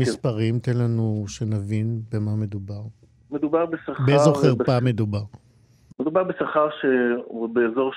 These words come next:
Speaker 2: שלושים עד שלושים וחצי שקלים, שהוא מתבסס על שכר מינימום, פלוס ארבעה אחוז, שזה השוליים שמתוקצבים עבור התחום הזה. מדובר בכמאה אלף, מרביתם נשים, שגילן הממוצע הוא בסביבות שישים,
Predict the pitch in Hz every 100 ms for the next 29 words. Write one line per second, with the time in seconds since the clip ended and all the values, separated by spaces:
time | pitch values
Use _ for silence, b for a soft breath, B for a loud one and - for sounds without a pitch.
0 | - 123 - - 131 123 123 120 123 123
1 | - 117 - - 120 120 110 107 120 113
2 | - 113 - 117 107 127 131 123 - 110
3 | 110 107 107 123 120 113 - - 117 117
4 | 120 127 127 131 135 135 B B B B
5 | B - 127 123 117 113 123 143 - 131
6 | 120 113 113 117 - 120 117 117 117 -
7 | 110 110 - - 110 120 110 107 110 104
8 | - 143 139 127 127 127 B B B B
9 | B 127 135 147 156 143 - 135 143 139
10 | 139 147 131 127 - _ - 123 123 123
11 | 123 123 139 139 127 123 - 139 135 139
12 | b b b - 120 127 135 139 127 123
13 | - - 131 120 117 - 113 123 - -
14 | - 135 - 131 143